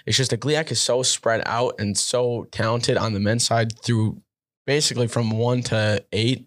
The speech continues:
I think it is. It's really tough to really get those sweeps like they were talking about in the interview. But I think especially with these, this last homestand coming up against,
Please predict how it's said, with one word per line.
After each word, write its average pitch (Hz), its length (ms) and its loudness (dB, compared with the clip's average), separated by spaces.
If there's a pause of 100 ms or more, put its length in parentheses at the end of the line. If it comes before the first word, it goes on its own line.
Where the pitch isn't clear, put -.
I 117 80 0
think 135 260 -2
it 127 60 2
is. 127 220 0 (840)
It's 120 200 0
really 139 200 2
tough - 280 -4
to 120 120 0
really 113 380 0 (240)
get 120 180 -4
those 117 200 2
sweeps 117 260 -2
like 110 160 0
they 107 100 2
were 101 60 0
talking 107 300 -2
about 101 160 0
in 98 80 0
the 101 100 2
interview. 160 460 0 (360)
But 107 80 0
I 110 100 2
think 123 240 -2
especially 117 420 0
with 110 280 0
these, 104 280 0
this - 260 -4
last 113 260 -2
homestand 120 460 0
coming 123 240 0
up 117 120 0
against, 107 280 0